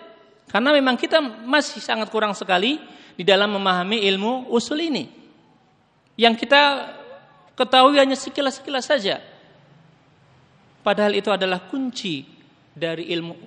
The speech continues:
fikih itu sendiri. Yang kita katakan tadi bahwasanya tidak mungkin fikih itu dipahami tanpa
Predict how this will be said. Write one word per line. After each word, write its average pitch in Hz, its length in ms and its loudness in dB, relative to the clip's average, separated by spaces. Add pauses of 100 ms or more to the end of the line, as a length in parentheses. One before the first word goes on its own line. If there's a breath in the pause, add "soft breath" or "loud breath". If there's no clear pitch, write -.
(280)
fikih 180 400 -4
itu 160 160 -10
sendiri. 151 640 -8
Yang 139 240 -6
kita 143 80 -4
katakan 143 400 -4
tadi 143 240 -4
bahwasanya 151 800 -2
tidak 165 240 -2
mungkin 160 480 -6 (320)
fikih 151 320 -10
itu 160 160 -8
dipahami 151 480 -6
tanpa 151 580 -4